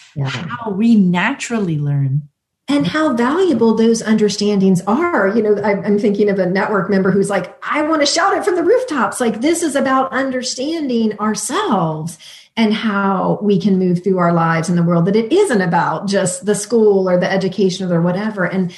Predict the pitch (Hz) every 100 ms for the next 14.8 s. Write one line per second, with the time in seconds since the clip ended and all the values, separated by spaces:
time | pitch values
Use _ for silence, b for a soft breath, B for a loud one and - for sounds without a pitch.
0 | B B 220 240 277 - 202 190 170 -
1 | 165 180 156 135 - 185 165 156 170 170
2 | 170 - 160 160 - 202 175 165 170 165
3 | 170 160 - 185 185 165 156 147 - 175
4 | 185 185 180 - 185 190 190 - 170 156
5 | 151 151 b b b - 175 - 233 202
6 | 175 170 151 - 175 175 - - 208 254
7 | 220 165 151 156 151 165 156 165 185 170
8 | 170 - 202 220 202 196 277 269 196 170
9 | 156 156 165 - 160 - 180 180 214 214
10 | 214 202 202 202 208 208 208 220 220 269
11 | 233 165 196 214 196 208 220 220 214 226
12 | 233 240 202 196 196 214 254 262 196 165
13 | 165 170 160 180 185 226 226 220 202 190
14 | 196 190 180 285 - 180 160